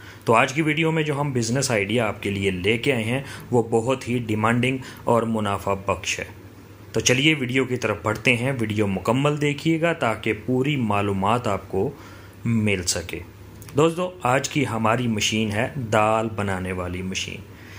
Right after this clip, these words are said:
इस मशीन को आप आसानी से घर में लगा के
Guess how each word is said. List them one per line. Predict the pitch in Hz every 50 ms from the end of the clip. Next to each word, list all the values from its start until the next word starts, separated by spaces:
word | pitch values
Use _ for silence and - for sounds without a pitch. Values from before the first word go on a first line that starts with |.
| - - -
इस | 160 175 165
मशीन | 196 196 165 180 196 190
को | 190 - 175
आप | 160 147 156 160 - -
आसानी | - 135 - 127 120 131 147 151 151
से | - - 147 147
घर | 147 - 110 117 127 135
में | 139 135 135 135 139 - - - - - - - - - - - -
लगा | 117 117 113 110 107 113 110 113 123 123
के | - - 107